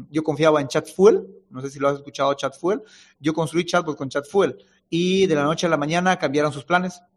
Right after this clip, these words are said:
Eh, dijo, "Vamos a cobrar desde ahora así y ya no vamos a cobrar esto", y, pues, nos arruinó a muchos y nos tuvimos que pasar a otra plataforma.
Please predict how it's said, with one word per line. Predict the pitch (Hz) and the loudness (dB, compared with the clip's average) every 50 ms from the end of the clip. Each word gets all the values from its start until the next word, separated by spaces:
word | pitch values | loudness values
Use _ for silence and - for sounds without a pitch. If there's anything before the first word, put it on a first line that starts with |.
| _ _ _ | _ _ _
Eh, | 123 127 | -10 -8
dijo, | 123 139 151 139 165 165 165 156 | -6 -6 -2 0 2 2 2 2
"Vamos | - - 147 147 143 139 | 0 0 -2 -2 -2 -4
a | 147 | -6
cobrar | 143 - 131 139 143 139 | -6 -4 -2 -2 -2 -2
desde | 139 139 127 139 | -2 -2 0 0
ahora | 139 139 139 135 | 0 2 0 0
así | 131 - 196 220 247 233 - _ _ _ _ _ _ | -2 0 0 0 0 -2 -6 _ _ _ _ _ _
y | - 135 | -8 -2
ya | 135 147 147 | 0 0 2
no | 143 143 | 2 2
vamos | 143 143 139 135 - | 0 0 -2 -4 -6
a | 135 | -8
cobrar | - 135 131 135 139 135 | -8 -6 -2 -2 0 0
esto", | 139 135 - - 170 175 180 - | -2 -6 -4 -4 -4 -4 -4 -6
y, | - 135 131 127 127 123 123 117 | -8 -8 -6 -4 -4 -6 -6 -8
pues, | 113 _ 131 127 127 | -8 _ -8 -6 -6
nos | 135 127 - | -8 -6 -6
arruinó | 117 113 120 120 120 135 156 | -8 -8 -6 -6 0 0 0
a | 143 | 0
muchos | 127 143 208 247 - - 156 139 - _ | 2 2 0 0 0 -2 -6 -6 -8 _
y | - 139 | -10 -10
nos | 135 - | -8 -4
tuvimos | - 139 156 170 160 | -4 -2 -2 -2 -2
que | - 160 | -2 -4
pasar | - 127 117 - 143 147 | -6 -6 -4 0 2 2
a | 147 | 2
otra | 151 139 135 | 0 0 -4
plataforma. | 123 123 120 - 117 - 160 202 196 165 139 131 | -8 -8 -10 -10 -8 -2 -2 -2 -2 -2 -6 -8